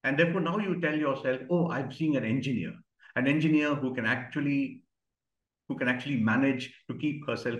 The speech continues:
clean." And then you imitate that strategy of the lotus leaf. You try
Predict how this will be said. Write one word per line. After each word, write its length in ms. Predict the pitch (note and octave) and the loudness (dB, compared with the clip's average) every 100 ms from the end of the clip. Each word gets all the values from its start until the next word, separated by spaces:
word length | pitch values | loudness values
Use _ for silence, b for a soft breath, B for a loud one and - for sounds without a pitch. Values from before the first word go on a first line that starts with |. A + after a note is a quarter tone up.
| - | -4
clean." 440 | B2 A2+ - - _ _ B B | -4 -4 -6 -14 _ _ B B
And 140 | C#3 E3 | 0 2
then 100 | G3 | 4
you 240 | D#3+ E3 | 4 4
imitate 540 | D#3+ F#3+ - E3+ E3+ E3+ | 4 4 4 6 4 2
that 160 | A2 | -4
strategy 800 | - - B2 B2 B2+ C3 C3+ C3+ G#2 | -4 0 0 0 0 0 0 0 -2
of 320 | B2+ C#3+ - | 0 -2 -4
the 60 | |
lotus 400 | A#2+ C3 C#3+ C#3+ | 0 0 0 -4
leaf. 240 | D3 F#3 - - _ B - | -6 -6 -8 -16 _ B -2
You 160 | D3 | -2
try 180 | C3+ D#3+ | 0 2